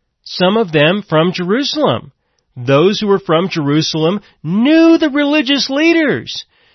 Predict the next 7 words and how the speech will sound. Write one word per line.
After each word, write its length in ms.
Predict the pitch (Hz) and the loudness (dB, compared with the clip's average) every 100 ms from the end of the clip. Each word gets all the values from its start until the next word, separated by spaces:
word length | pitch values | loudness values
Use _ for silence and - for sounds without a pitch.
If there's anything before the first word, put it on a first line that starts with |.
| _ | _
knew 580 | - 135 160 226 277 302 | -8 -2 2 2 2 -2
the 180 | 214 175 | -2 -2
ones, 720 | 139 170 302 269 127 147 160 | -2 0 2 2 2 -2 -4
not 200 | 175 170 | -2 -2
all 320 | - 180 151 | -2 -2 0
of 100 | 120 | -2
them 260 | 104 113 110 | -2 -4 -6